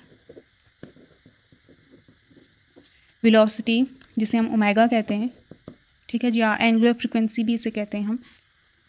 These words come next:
by Pauling relation V is equals to R omega होता है,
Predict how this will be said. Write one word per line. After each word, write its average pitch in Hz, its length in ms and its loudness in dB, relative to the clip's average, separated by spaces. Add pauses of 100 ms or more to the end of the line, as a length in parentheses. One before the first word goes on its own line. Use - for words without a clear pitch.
(180)
by 214 320 2
Pauling 233 420 6
relation 220 540 2
V 208 60 2
is 226 240 4
equals 214 220 -2
to - 60 -6
R 214 260 0
omega 196 240 -2
होता 202 260 -6
है, 240 80 -12